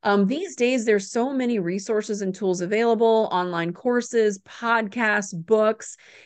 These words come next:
And so even with me and my team, we are always, always focused on continuing e-, to educate ourselves, to build our skills.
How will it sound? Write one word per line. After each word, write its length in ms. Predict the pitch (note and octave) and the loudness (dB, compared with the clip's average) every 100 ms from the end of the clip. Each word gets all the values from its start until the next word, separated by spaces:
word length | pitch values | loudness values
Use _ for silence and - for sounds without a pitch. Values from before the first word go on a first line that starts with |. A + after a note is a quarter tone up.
| - | -6
And 120 | G3+ | 0
so 100 | G#3+ | 2
even 280 | A#3+ C#4+ D4 | 0 -2 -4
with 160 | B3+ | -2
me 160 | A3+ A3+ | 0 0
and 80 | A3 | 2
my 160 | G3+ | 0
team, 400 | F#3+ A3 G3+ G3 | -2 -2 0 2
we 100 | F#3+ | 2
are 220 | G3 F#3 - | 2 0 0
always, 480 | G3 G3+ G#3 G#3 G3 | 2 4 2 0 -2
always 400 | F#3+ F#3 F3+ - | -2 -2 -4 -4
focused 460 | F3 F3 F#3 - | -2 -2 -4 -6
on 340 | F3 F3 F3 F3 | -6 -2 -2 -4
continuing 600 | F3+ E3+ G3 G3 G3 F#3+ | -6 -4 0 2 2 0
e-, 180 | - - | -6 -8
to 200 | - - | -6 2
educate 460 | F#3+ F#3+ G3 F3+ F3 | 2 2 2 4 4
ourselves, 560 | F3 F#3 F3 F3 F3 | 2 0 0 0 -2
to 260 | - F3 D#3+ | -4 -2 -2
build 300 | F#3+ G3 F#3+ | 0 0 2
our 120 | F#3 | 0
skills. 640 | F#3 - F3+ F3 F3 F3 | -2 -2 0 2 0 -2